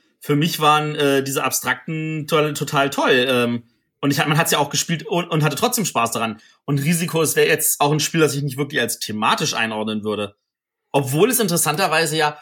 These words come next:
aufgrund seines Themas ja auch, äh, ziemlich, äh, ein Politikum war in den siebzigern.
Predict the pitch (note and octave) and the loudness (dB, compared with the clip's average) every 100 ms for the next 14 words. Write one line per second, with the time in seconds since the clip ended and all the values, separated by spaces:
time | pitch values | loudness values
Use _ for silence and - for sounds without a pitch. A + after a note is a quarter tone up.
0 | _ - C3+ B2+ D3 A3 G3 D#3+ - - | _ -2 -2 0 0 2 2 0 -2 -2
1 | C#3 F3+ - D#3+ D#3 E3+ - D3+ D3+ D#3 | -2 -2 0 -2 -2 -4 -2 2 4 4
2 | D3+ - _ _ - - F3+ F3 - D#3+ | 0 -6 _ _ -6 -2 2 0 0 4
3 | D3+ D#3 D3 E3 C#4 C#4+ - C3+ A2+ A2+ | 4 4 -2 0 2 0 -2 -4 0 0
4 | A#2+ A#2 A2+ A2+ - - F#2 E2+ | 0 -2 -4 -6 -6 -6 -6 -12